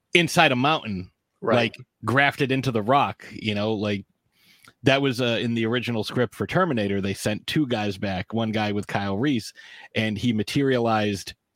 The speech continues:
Speaker 1: uh, where he materialized, he had the, uh, he had a fire escape, like, through his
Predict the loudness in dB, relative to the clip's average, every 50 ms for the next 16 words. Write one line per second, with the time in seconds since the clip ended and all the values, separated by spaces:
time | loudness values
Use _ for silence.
0 | _ _ -6 -4 -2 -2 -4 -4 -6 -10 _ _ _ _ _ _ _ _ _ _
1 | _ _ _ _ _ _ _ _ _ _ -2 0 0 0 0 0 -2 -2 -2 0
2 | 0 2 2 2 2 2 2 0 0 -2 -2 -4 -2 0 0 0 0 -2 -4 -4
3 | -4 -2 -2 -2 -2 -4 -4 -4 -6 -8 -10 -14 -18 _ _ _ _ -2 0 0
4 | 0 -2 -2 0 2 2 2 2 0 -2 -4 -4 -2 -2 -2 -4 -8 -14 -20 _
5 | _ _ _ _ _ _ _ _ _ _ _ _ _ _ _ _ _ _ _ _
6 | _ _ _ -2 -2 -2 -2 -6 -2 0 0 2 2 0 -2 -2 -4 -6 -8 -10